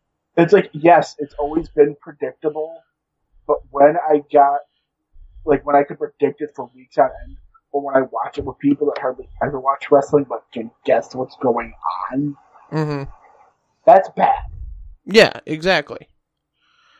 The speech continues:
Speaker 2: So, here's here's what it, here's what it says.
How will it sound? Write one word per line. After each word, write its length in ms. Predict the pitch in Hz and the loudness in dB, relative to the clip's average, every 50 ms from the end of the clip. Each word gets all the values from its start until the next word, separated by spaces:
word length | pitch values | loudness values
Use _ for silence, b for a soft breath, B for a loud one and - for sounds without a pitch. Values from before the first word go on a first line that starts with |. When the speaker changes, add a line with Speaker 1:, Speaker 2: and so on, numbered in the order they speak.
| _ _ _ _ _ _ _ _ _ _ _ _ _ _ _ _ _ _ _ _ _ _ _ _ | _ _ _ _ _ _ _ _ _ _ _ _ _ _ _ _ _ _ _ _ _ _ _ _
Speaker 2:
So, 640 | - - - 190 185 180 170 170 165 165 160 160 - _ _ _ _ _ | -10 -2 4 6 6 6 6 6 4 2 2 0 -4 _ _ _ _ _
here's 840 | - 175 160 208 226 233 233 233 233 233 220 220 208 - - - B B B B B B B B B B B B B B _ _ _ _ - | -8 -4 -2 0 0 0 0 0 -2 -2 -4 -4 -4 -4 -4 -4 B B B B B B B B B B B B B B _ _ _ _ -16
here's 320 | 180 - - 262 254 240 | -10 -4 -2 -2 -2 0
what 140 | 226 226 214 | 0 0 0
it, 120 | 202 190 - _ _ _ _ _ _ - | 0 0 -4 _ _ _ _ _ _ -6
here's 280 | 180 208 240 233 202 | -2 0 0 0 2
what 120 | 214 214 185 | 2 0 0
it 140 | 170 147 | 0 -4
says. 560 | - - - - - - - - - - - | -6 -8 -10 -12 -16 -20 -18 -18 -18 -18 -18